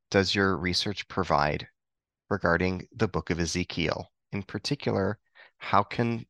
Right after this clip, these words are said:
the themes that you present in your book with respect to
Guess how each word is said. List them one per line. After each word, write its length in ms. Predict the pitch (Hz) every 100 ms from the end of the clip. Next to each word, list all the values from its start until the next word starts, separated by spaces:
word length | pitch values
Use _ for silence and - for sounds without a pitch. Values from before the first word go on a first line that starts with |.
| 101
the 180 | 95
themes 840 | 90 - - 90 92 90 85 - - - _ -
that 160 | 92
you 160 | - 87
present 500 | - 92 87 82 -
in 60 |
your 220 | 92 87 -
book 400 | 85 - - - - - - -
with 140 | 92
respect 500 | 90 - - 78 -
to 320 | - 90 87